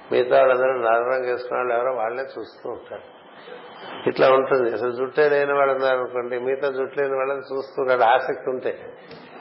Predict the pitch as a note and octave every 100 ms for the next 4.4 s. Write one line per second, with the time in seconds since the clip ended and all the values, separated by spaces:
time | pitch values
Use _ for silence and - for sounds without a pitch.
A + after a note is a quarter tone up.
0 | - - - - - - - - - -
1 | A2 A#2 - - D#3+ D#3 D#3 D3 D#3 D3+
2 | D#3+ C#3+ B2+ A2+ G2+ G2+ G2+ C3+ D3 E3
3 | E3 D#3+ D3 D#3 D3 - B2 C#3+ E3 E3
4 | C#3+ D#3 A#2+ C#3+